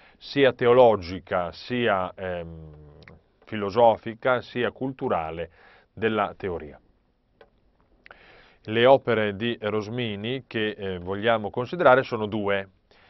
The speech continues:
in particolare la conclusione alla, eh, psicologia e, eh, una, eh, delle schematizzazioni che, ehm, Rosmini compie, tra le molteplici,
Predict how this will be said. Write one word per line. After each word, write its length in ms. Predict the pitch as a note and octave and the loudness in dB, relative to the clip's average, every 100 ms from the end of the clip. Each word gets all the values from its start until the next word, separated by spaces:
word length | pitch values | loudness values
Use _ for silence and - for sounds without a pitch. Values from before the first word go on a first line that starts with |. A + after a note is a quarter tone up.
| _ _ | _ _
in 220 | C3 B2+ | -8 -2
particolare 1080 | C3+ B2+ A#2+ A#2+ C3 E3+ D3+ G#2 F#2+ F2+ D#2+ _ _ _ | 2 2 0 0 4 6 6 4 2 -4 -8 _ _ _
la 200 | G#2+ B2+ | 2 2
conclusione 1200 | B2 F3+ F#3+ - C#3 A#2 B2+ C3 C#3 D3 D3+ D#3 - _ | 4 -2 -2 -2 -2 0 0 2 0 0 -2 -2 -8 _
alla, 640 | A#2 B2+ C3 B2+ B2 A#2+ | 4 4 4 4 4 4
eh, 160 | A#2 G#2+ | 2 -6
psicologia 1000 | - - B2+ A2+ G#2 F#2 G#2+ G#2 A#2+ F3 G3 _ _ _ | -6 -12 -6 -4 -4 -4 -6 -2 -2 -2 -8 _ _ _
e, 380 | D#3 D3+ F#3+ - | 0 2 2 -2
eh, 640 | - A2+ A2+ A2 G#2+ G#2 - - | -2 0 0 0 -2 -4 -8 -4
una, 640 | F#3+ F#3 C3 A2+ G#2+ G2 | -2 -2 0 0 2 0
eh, 260 | G#2+ G#2 G2 | -4 -6 -6
delle 680 | G2+ B2+ A#2+ A2 G#2+ G#2 F#2 | -2 0 0 -2 -2 -2 -6
schematizzazioni 1300 | G#2 - D3+ C3 C#3 B2 B2+ - C#3 A#2 G#2+ A2+ A#2 | -14 -6 -4 -2 -4 -4 -4 0 0 2 -2 -6 -10
che, 420 | - C3 B2 D3 - | -4 -2 0 -2 -4
ehm, 720 | A2 G#2+ G#2 G2 F#2+ F#2 F2+ | -6 -4 -2 -4 -6 -10 -14
Rosmini 540 | G#2 A#2+ A2 C3+ C3 A2+ | -6 -4 -4 -6 -6 -4
compie, 680 | D3+ C3 G#2 G2 A#2 C#3+ C3+ | 0 2 0 -6 -4 -4 -4
tra 240 | A2 G#2+ | 2 2
le 100 | G2 | 2
molteplici, 960 | G2 G2 F#2+ B2+ F#2+ - G#2 - - | -6 -8 -2 -2 -2 -6 -10 -8 -10